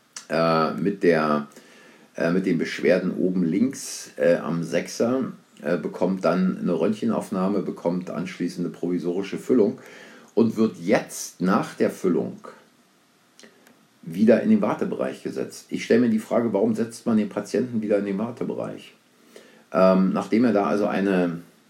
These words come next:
ungewisse Zeit, äh, wie lange das war, wird in dem Video nicht genannt. Nachdem er also eine gewisse Zeit in dem Wartebereich saß, äh,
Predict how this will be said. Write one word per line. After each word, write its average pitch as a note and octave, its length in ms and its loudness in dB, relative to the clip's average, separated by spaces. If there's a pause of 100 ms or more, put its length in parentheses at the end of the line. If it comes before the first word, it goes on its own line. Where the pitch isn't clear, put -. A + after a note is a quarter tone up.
(400)
ungewisse A2 500 2
Zeit, F#2 560 -4
äh, E2+ 360 -2
wie F#2 60 -4
lange F#2 260 0
das F2 180 -2
war, E2 300 -2 (100)
wird F2+ 200 -4
in D2+ 80 -2
dem D#2+ 180 -2
Video F2 380 -2 (120)
nicht - 500 -8
genannt. D2+ 500 0 (600)
Nachdem G2+ 300 2
er A2 80 4
also G2+ 200 2
eine F#2+ 200 0
gewisse G2+ 300 -2
Zeit G#2 240 0
in G2 60 -6
dem F#2 120 -2
Wartebereich D#2+ 720 -2
saß, C#2+ 800 -4
äh, F#2 220 2